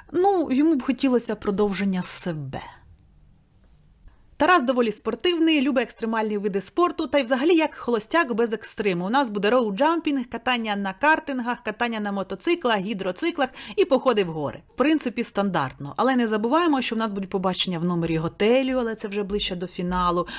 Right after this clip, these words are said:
Буде планетарій, дуже прекрасно.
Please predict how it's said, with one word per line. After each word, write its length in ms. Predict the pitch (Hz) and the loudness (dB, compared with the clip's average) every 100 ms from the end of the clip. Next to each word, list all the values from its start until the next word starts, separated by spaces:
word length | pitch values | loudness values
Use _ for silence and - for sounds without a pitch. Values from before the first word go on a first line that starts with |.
| - | -2
Буде 200 | 240 247 | 2 2
планетарій, 960 | 226 202 180 - 180 196 214 214 220 208 | 2 -2 -2 -4 -2 2 0 0 -6 -6
дуже 200 | 214 208 | -2 -2
прекрасно. 640 | 208 202 202 190 185 - | -2 -2 0 0 -2 -8